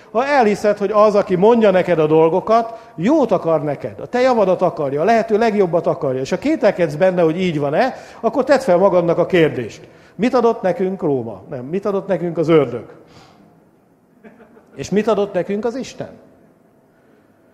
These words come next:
Az ördög azért jött, hogy lopjon, csaljon, pusztítson. Embergyilkos, itt mondja el Jézus ebben a részben. Az Isten pedig megajándékozott téged az élettel, egy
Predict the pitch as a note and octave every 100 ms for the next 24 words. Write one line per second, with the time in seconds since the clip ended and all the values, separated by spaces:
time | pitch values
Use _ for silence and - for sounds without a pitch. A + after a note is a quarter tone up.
0 | _ - D#3 B3 A3 A3+ G3 F3+ A3 A3
1 | F3+ G3+ A#3 A3+ G#3+ - F#3+ G3 G3 F#3
2 | D#3 D3 C3+ - A2 G#3 G#3+ F#3 F#3 E3+
3 | D#3+ C#3+ C3 F#3+ F#3 E3+ D#3+ D#3+ E3+ E3+
4 | E3+ E3+ D#3+ D#3+ E3+ D#3+ D3 B2+ - -
5 | - _ _ _ _ _ _ _ _ _
6 | - C#3+ A3 - A3+ G3+ E3+ G#3+ A3 -
7 | - - - _ _ _ _ - A3+ F3+
8 | E3+ E3 E3 E3+ E3 E3+ E3+ D3 C#3+ B2+
9 | C#3 D3 E3+ F3+ - A3 A3+ A3 - -
10 | - - F3 D3+